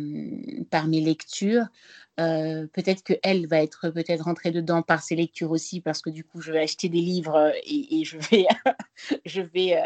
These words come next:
avoir, euh, une activité. Enfin, elle a, on a déjà été à des manifs ensemble, et cetera. Donc, du coup, euh, c'est aussi, je dirais, une, une éducation qui, euh, qui est, euh,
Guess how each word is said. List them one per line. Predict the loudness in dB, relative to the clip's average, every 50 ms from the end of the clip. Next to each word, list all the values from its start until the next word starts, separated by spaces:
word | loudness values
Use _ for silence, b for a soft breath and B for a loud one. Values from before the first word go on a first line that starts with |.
| -2 -4
avoir, | -4 -4 -4 -4 -2 0 2 2 2 2 -2 -4
euh, | -6 -6 -6 _ _ _ _ _ _ _ -10
une | -8 -4 -2
activité. | -2 -4 -4 _ -16 -16 -14 -14 -16 -16 _ -8 -4 -4 -4 -4
Enfin, | -6 -8 -8
elle | -6 -6
a, | -6 -8 -8
on | -8 -8
a | -8
déjà | -8 -8 -6 -6 -8
été | -8 _ -6 -6
à |
des | -6 -4 -6
manifs | -6 -6 -6 -8 -10 -12 -12 -12
ensemble, | -12 -12 -6 -4 -2 -2 -2 -2 -2
et | -4 -4
cetera. | -6 -10 -10 -10 -6 -2 -2 -2 -2
Donc, | -2 -4 -8
du | -8 -12
coup, | _ -6 -6 -6 -6 B B B B B B B B -4
euh, | -2 0 0 0 -2 -4
c'est | -6 -4 -2 -2
aussi, | -2 -2 -4 -4 -4 -4 -4 -6
je | -8 -6
dirais, | 0 2 2 2
une, | 2 -2 -4 -4 -6 -8 -10 -8
une | -6 -2 0 0
éducation | 0 -2 -4 -8 -2 0 0 0 0 -6 -8 -6 -6 -4 -4 -4 -6 -6 _
qui, | -14 -20 -18 -14 -8 -6 -4
euh, | -4 -4 -4 -4 -6 -10 -12 -14 -18 _ _ _ _ _ _ _ _ -20 _ _ _
qui | -20 -18 -14 -10 -6 -4 -2 -2
est, | -2 -2
euh, | -2 -4 -6 -8 -10 -12 -12 -14 -16 -16 -16 -18 -20